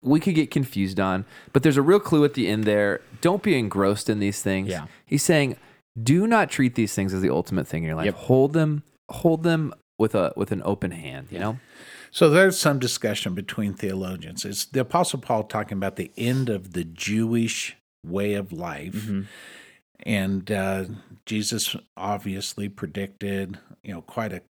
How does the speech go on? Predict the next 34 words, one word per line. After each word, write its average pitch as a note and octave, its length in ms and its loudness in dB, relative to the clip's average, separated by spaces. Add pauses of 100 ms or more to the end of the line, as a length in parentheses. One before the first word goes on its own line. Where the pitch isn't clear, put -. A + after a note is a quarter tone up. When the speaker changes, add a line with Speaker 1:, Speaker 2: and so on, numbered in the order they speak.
(120)
Speaker 3:
cataclysmic G#2+ 1080 -2
end A2 380 -2
to G2+ 380 -2
the F#2+ 140 -8
temple G#2 840 -2
and E2+ 160 -8
all G2 240 -6
that G2+ 200 -8
kind G#2+ 180 -6
of F#2 80 -10
thing. F#2+ 160 -10 (320)
And G2+ 140 -2
so F#2+ 180 2
this F#2 480 0
is G2+ 120 -4
what F#2+ 380 -4 (320)
they G2 140 -4
might F2+ 500 -2
be C#3 100 2
pointing C#3 640 -4
to. - 140 -12 (100)
Speaker 2:
Mm-hmm. G2 320 -6 (100)
Speaker 3:
And F#2+ 220 -4
we A2 100 2
know C3 240 2
in F2 80 -2
A G2+ 140 0
D A2 160 -2
seventy, G#2+ 500 -2
the D#2+ 160 -12
temple G#2 380 -8
was G2+ 220 -8
destroyed. G2 640 -8 (440)
Uh, F2+ 300 -8